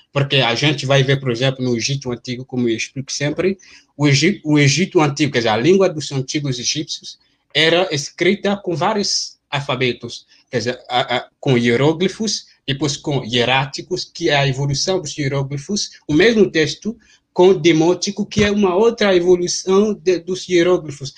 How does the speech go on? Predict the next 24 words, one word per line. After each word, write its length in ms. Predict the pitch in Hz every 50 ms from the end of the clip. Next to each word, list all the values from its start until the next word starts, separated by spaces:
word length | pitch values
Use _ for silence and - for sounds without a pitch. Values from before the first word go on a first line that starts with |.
| - - _
Então, 300 | - 170 165 180 165 151
vai 180 | 151 180 214 196
ver 260 | 175 180 202 208 -
o 40 | 175
mesmo 380 | 165 165 185 214 202 196 185 -
texto, 580 | - 196 196 196 - - - - 208 226 220 - _ _ _ _ _ _ _ _
ah, 300 | - 156 160 151 - - _
uma 200 | 170 185 196 180
mesma 340 | 170 185 208 208 202 185 170
língua, 320 | 160 170 190 190 196 202
mas 220 | 196 196 180 - -
com 260 | - 185 185 175 - - - - -
ortografias 720 | 165 160 165 - 170 156 160 160 143 143 196 202 175 -
diferentes, 760 | - - - 170 175 175 180 - - - 151 135 - - _ _ _ _
mesmo, 520 | 139 151 165 180 180 165 180 185 190 190 - 156 156 151
no, 180 | 170 151 135
no 160 | 135 147 151
mesmo 280 | 156 165 185 185 175 180
espaço. 480 | - - - 147 135 131 - - 101 _ _ _ _ -
E 80 | 120
a 60 | 110
gente 320 | 107 117 127 135 139 - 151
vê 200 | 117 120 143 170
isso 520 | 208 254 269 240 - - - 156 139 120